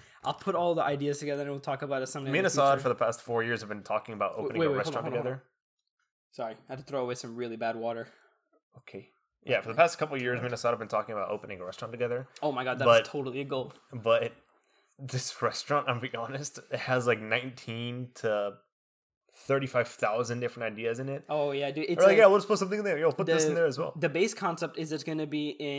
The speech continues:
Speaker 1: a, uh, South Asian slash, uh, Middle Eastern Mediterranean fusion restaurant with a little bit of American Hispa-, Amer-, American Hispanic influence stuff from our friend Tristan, and then we're, we can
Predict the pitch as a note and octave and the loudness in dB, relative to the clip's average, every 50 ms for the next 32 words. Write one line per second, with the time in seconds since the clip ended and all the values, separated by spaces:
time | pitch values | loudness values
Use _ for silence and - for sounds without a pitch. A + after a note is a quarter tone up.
0 | C#3 C#3 C#3 C#3 C#3 C#3 C#3+ C3+ - - - C3+ C3 C3 C3 B2+ B2+ - - D3 | -4 -4 -4 -4 -4 -4 -6 -6 -8 -8 -6 -6 -4 -4 -4 -4 -4 -4 0 0
1 | D#3 D#3+ - - E3+ D#3+ D3+ D3+ D3+ - D3 C#3+ C#3+ C#3+ C#3 C3 - - - D3 | 0 0 -2 -4 -4 -2 -2 -2 -2 -4 -4 -4 -4 -6 -6 -8 -10 -8 -4 -2
2 | C3+ C3 C3 B2+ B2+ - - - - - _ _ _ _ _ _ _ - B2 B2+ | 0 0 0 -2 -4 -6 -10 -12 -12 -16 _ _ _ _ _ _ _ -4 -2 -2
3 | B2 B2 - C#3 C#3 _ - D3 D#3 D#3+ D#3 D#3+ D3+ D#3+ - D#3+ D#3 - D#3+ D3 | -2 -2 -4 -8 -14 _ -12 -10 -6 -4 -2 -2 -2 -2 -4 -4 -6 -6 -4 -4
4 | C#3+ D3 C#3+ C#3+ C#3+ - D3 C#3+ D3 D3 C#3+ C#3+ C#3 C3+ C3+ - D3+ D3+ C#3+ D3 | -2 -2 -2 -4 -4 -6 -6 -6 -6 -6 -6 -6 -8 -8 -8 -6 -6 -6 -4 -6
5 | C#3 C3 C3 C3 B2+ - - B2+ B2 B2+ B2 - _ - - - _ _ - - | -6 -6 -6 -8 -8 -10 -12 -12 -12 -12 -14 -16 _ -20 -20 -20 _ _ -10 -6
6 | C3+ C#3 C3 B2+ - - - C3+ C3+ D#3 E3+ E3+ D#3+ D#3+ D#3+ D#3 D3+ C#3+ C3+ - | -4 -4 -4 -6 -8 -8 -6 -4 -2 -2 -2 -2 -2 0 0 0 -2 -2 -8 -12
7 | - C#3+ C#3+ D3 D3 D3 D3 D3 C#3 C3 C#3+ - - C#3+ A#2+ - - D3 D3+ D#3 | -10 -6 -4 -2 -2 -2 -2 -6 -10 -10 -12 -10 -8 -8 -8 -6 -6 -6 -4 -2
8 | D#3 D#3+ D#3 D#3+ E3 E3 - D3 D3 D3 D3+ D#3 E3 E3+ F3 E3+ E3 E3+ - E3+ | -2 0 0 0 0 -2 -4 -8 -6 -4 -2 -2 0 0 -2 -2 -4 -4 -8 -6
9 | D3+ D3 C#3 D#3 D3 - - - - E3+ E3 D#3+ D#3+ D#3+ D#3 D#3 - - - - | -6 -6 -8 -8 -10 -10 -10 -8 -6 -4 -4 -4 -4 -6 -8 -10 -14 -16 -12 -10
10 | D3 C#3+ C#3 - D3+ D3 D3 C#3 - - - D3+ D3 D3 - D3 D3 C#3+ D3 - | -10 -10 -8 -8 -6 -6 -6 -6 -6 -6 -6 -6 -6 -6 -6 -6 -6 -6 -8 -8
11 | D#3 D3 D3 - - C#3 - - C#3 C#3 D3 D#3 _ - - - - - - - | -10 -10 -8 -6 -6 -6 -6 -6 -10 -10 -10 -12 _ -20 -20 -20 -20 -20 -20 -16
12 | - C#3 C3 C3+ C3 C#3 C3+ C3+ C3+ B2+ - _ _ - C#3 C#3 C#3 A#2+ - D3 | -12 -10 -8 -6 -4 -4 -4 -4 -6 -8 -12 _ _ -8 -6 -4 -4 -4 -4 -6
13 | D3 - D3 C#3+ C3 | -8 -8 -8 -10 -10